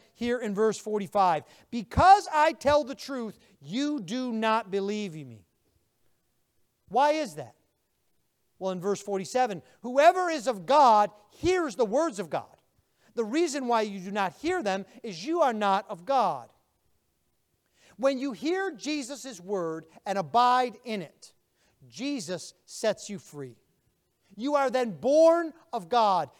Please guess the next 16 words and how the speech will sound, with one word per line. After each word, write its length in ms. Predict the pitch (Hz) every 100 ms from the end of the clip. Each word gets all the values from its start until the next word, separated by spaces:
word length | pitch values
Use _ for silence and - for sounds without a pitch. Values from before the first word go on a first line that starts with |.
| -
and 160 | 220
then 160 | 240 247
you 140 | 233
hear 580 | 196 - 311 349 359 349 - -
the 80 | 240
words 520 | 226 330 330 330 302
of 160 | 254
God. 380 | 175 226 196 160 - -
The 120 | 220
struggle 600 | - - 359 381 392 392
against 440 | 294 226 269 - -
sin 320 | 254 220 196 _
may 180 | 190 220
not 320 | 220 247 302
be 80 | -
easy, 580 | 262 262 254 139 131 120